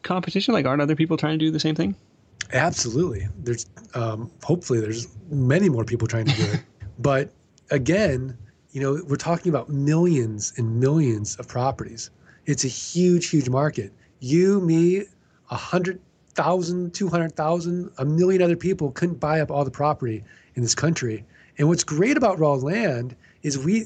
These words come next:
Speaker 2: you know, raw land does not attract the professional investor like a hedge fund or a private equity group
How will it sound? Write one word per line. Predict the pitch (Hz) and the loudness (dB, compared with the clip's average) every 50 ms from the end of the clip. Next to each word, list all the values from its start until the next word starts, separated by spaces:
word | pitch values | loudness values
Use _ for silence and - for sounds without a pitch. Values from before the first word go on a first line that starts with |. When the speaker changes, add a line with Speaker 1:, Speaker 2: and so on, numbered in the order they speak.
| - - | -4 -2
Speaker 2:
you | 170 156 | 0 0
know, | 156 147 | 2 2
raw | 135 170 175 196 | 2 2 2 4
land | 202 196 202 196 175 143 | 4 2 2 2 2 0
does | 139 127 120 | 0 -2 -2
not | 123 127 131 143 151 170 - | -2 -2 0 0 -2 -2 -4
attract | 156 127 - - 151 139 123 117 113 - - - - - _ - _ _ _ - | -6 -8 -4 0 0 2 2 2 0 -4 -8 -12 -16 -18 _ -20 _ _ _ -8
the | 120 120 120 113 113 117 | -2 0 2 2 2 0
professional | 113 - 120 - - 139 131 127 131 - 131 123 113 110 | 0 -2 -4 -2 0 0 0 0 0 0 0 0 0 0
investor | 107 101 113 117 113 - - 117 110 | 0 0 0 0 0 -2 -4 -4 -4
like | 110 110 107 107 - | -2 -2 -4 -4 -4
a | 120 | -6
hedge | - - 139 135 123 - - | -2 0 0 0 0 -2 -2
fund | - 139 123 120 113 113 113 110 - - - - - - - | 0 2 2 4 2 2 0 -2 -6 -14 -20 -20 -20 -6 0
or | 127 117 117 | 0 2 2
a | |
private | 113 - - 139 131 127 117 117 | 0 0 0 0 2 2 2 2
equity | 123 120 - 135 127 120 | 2 0 2 2 0 2
group | 113 123 117 117 113 113 - | 4 4 4 4 2 0 -4